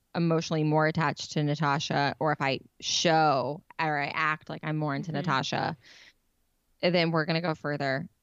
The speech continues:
Speaker 1: I'll have a career. I'll get to go into," okay. Like, I think he was processing all of
Speaker 2: <laughs>
Speaker 1: this.
Speaker 2: Yeah.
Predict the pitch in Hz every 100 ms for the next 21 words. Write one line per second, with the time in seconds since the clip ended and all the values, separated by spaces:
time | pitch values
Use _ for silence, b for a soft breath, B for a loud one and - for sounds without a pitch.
0 | _ _ - 156 170 170 165 - 143 135
1 | 131 185 _ _ - 151 147 160 165 156
2 | 156 - _ _ - 156 160 - - 196
3 | 220 262 320 359 262 - 165 156 247 226
4 | 185 - 214 165 226 285 359 330 _ 190
5 | 170 180